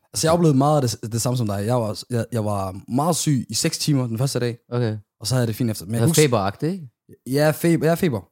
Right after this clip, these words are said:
Speaker 2: Ja.
Speaker 1: Men også for mig, jeg har, jeg har ikke haft feber siden to tusind og tolv før, så det var,
Speaker 2: Ja, okay.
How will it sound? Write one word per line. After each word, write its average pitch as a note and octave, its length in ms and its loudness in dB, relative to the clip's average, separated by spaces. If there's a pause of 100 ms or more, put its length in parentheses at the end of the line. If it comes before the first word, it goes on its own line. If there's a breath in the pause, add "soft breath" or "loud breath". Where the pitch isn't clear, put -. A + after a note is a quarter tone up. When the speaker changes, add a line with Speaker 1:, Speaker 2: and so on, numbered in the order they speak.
(160)
Speaker 2:
Ja. G2+ 40 -6
Speaker 1:
Men C#3 120 -2
også D#3+ 180 -2
for F3 60 -2
mig, D#3+ 240 0
jeg C#3 80 -2
har, C3+ 180 -2
jeg C3 60 2
har C3+ 60 4
ikke D#3+ 60 2
haft C#3 120 -4
feber C#3 200 -2
siden C3+ 200 -2
to - 40 -4
tusind C#3 160 0
og A2 40 -8
tolv A#2+ 180 -4
før, G2+ 200 -6
så - 120 -10
det A2+ 120 -2
var, G#2+ 140 0
Speaker 2:
Ja, - 360 -14
okay. E2+ 200 -8